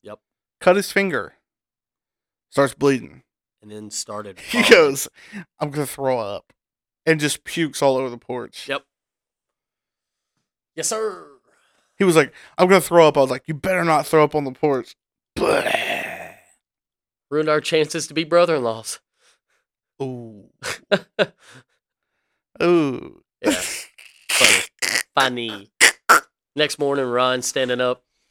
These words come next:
Speaker 1: shirt around the waist.
Speaker 2: Yeah, and
Speaker 1: Imagine a three hundred pound black man.
Speaker 2: Ryan was a big boy.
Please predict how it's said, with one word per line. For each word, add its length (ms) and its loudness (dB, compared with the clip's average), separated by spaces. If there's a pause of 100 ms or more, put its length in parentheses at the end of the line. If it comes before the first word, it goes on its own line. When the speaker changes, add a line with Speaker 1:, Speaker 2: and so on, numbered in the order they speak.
(120)
Speaker 1:
shirt 360 -2
around 260 -2
the 80 -4
waist. 460 -6 (560)
Speaker 2:
Yeah, 300 -4 (120)
and 100 -2
Speaker 1:
Imagine 320 2
a 60 2
three 340 -4
hundred 220 -2
pound 440 -4
black 320 -6
man. 240 -20 (520)
Speaker 2:
Ryan 360 4
was 120 0
a 60 0
big 300 -4
boy. 320 -2